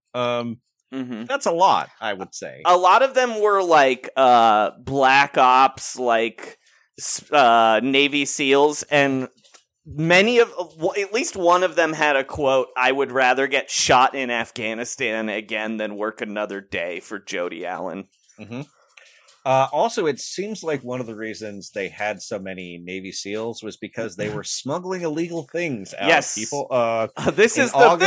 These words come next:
Speaker 2: this is the headline, the main <laughs> headline.
Speaker 1: So, in August of twenty eleven, the U S Department of Agriculture inspectors destroyed seventy-two pounds of giraffe bones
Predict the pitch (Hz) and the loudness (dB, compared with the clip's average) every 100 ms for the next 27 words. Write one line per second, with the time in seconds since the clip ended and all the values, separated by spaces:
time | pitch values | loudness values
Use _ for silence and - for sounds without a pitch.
0 | - 381 226 208 170 131 120 135 156 147 | 4 2 4 4 4 2 2 0 0 0
1 | 123 139 - - 147 160 214 226 - 208 | 0 0 2 2 2 2 0 -8 -6 2
2 | 175 160 151 147 151 175 262 262 - 175 | 2 2 -2 -4 0 0 0 -4 -8 -12
3 | - 185 165 123 117 104 113 120 98 123 | -12 -6 -4 0 -2 -2 -2 -2 -4 -6
4 | 160 175 143 143 131 113 107 120 113 - | -4 -4 -6 -10 -8 -6 -4 -2 -4 -8
5 | 98 92 95 87 - 95 - 92 90 110 | -10 -10 -12 -12 -10 -10 -8 -12 -12 -14
6 | - 127 113 - - - 170 220 226 196 | -12 -8 -8 -6 -8 -8 -6 -8 -10 -12
7 | - 185 131 143 160 139 101 - 110 95 | -12 -12 -10 -12 -10 -10 -12 -12 -12 -6
8 | 110 139 190 98 87 73 71 143 - | -6 -6 -8 -10 -8 -12 -18 -20 -20